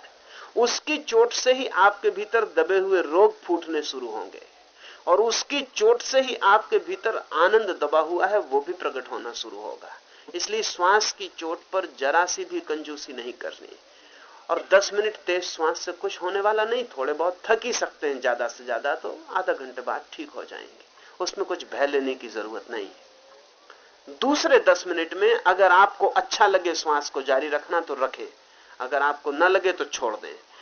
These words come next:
दूसरे दस मिनट में शरीर में बहुत तरह की क्रियाएं होनी शुरू होंगी, नाचेगा, कूदेगा, रोएगा, हंसेगा, चिल्लाएगा, तो जो भी क्रिया आपके भीतर होनी शुरू हो जाए, आप पूरी शक्ति उसमें लगा दें। अगर ये हाथ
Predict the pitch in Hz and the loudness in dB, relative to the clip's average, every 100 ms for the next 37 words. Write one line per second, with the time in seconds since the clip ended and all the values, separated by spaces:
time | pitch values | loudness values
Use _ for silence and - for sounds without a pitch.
0 | - _ 139 185 277 302 269 220 185 185 | -20 _ -10 -4 -2 4 4 6 4 2
1 | 190 196 196 220 240 240 185 185 196 214 | 0 -2 -2 -2 -2 0 0 0 -2 -2
2 | 220 - 190 233 196 180 185 190 185 160 | -2 0 -2 -2 -2 -2 -4 -8 -10 -6
3 | 151 147 156 147 151 151 160 190 196 120 | -2 -2 -2 -6 -6 -8 -8 -6 -4 -6
4 | 117 123 - _ _ - 135 147 151 170 | -8 -12 -14 _ _ -18 -4 -2 0 -2
5 | 170 170 170 175 - 139 143 151 151 156 | -4 0 0 0 -6 -12 -4 -2 -2 -2
6 | 156 151 117 123 127 135 139 135 117 - | -2 -4 -4 -4 -4 -4 -6 -8 -14 -10
7 | 123 131 131 - 117 110 123 147 139 101 | -8 -6 -8 -10 -10 -4 0 0 -2 -8
8 | 120 - - - _ _ _ _ _ _ | -12 -14 -20 -20 _ _ _ _ _ _
9 | _ _ _ _ 254 214 254 330 339 311 | _ _ _ _ -2 -2 8 10 10 4
10 | 302 226 220 196 180 - 175 156 160 147 | 0 2 6 6 6 2 -6 -6 -4 -4
11 | 143 143 135 - 131 120 117 123 131 151 | -2 -4 -6 -10 -10 -8 -8 -6 -4 -2
12 | - 202 202 - 254 294 285 - 208 - | 4 4 4 -2 0 2 2 0 -4 -6
13 | 185 160 160 135 135 156 180 214 202 196 | -8 -8 -6 -6 -2 -2 0 2 4 4
14 | 175 165 214 | 2 4 4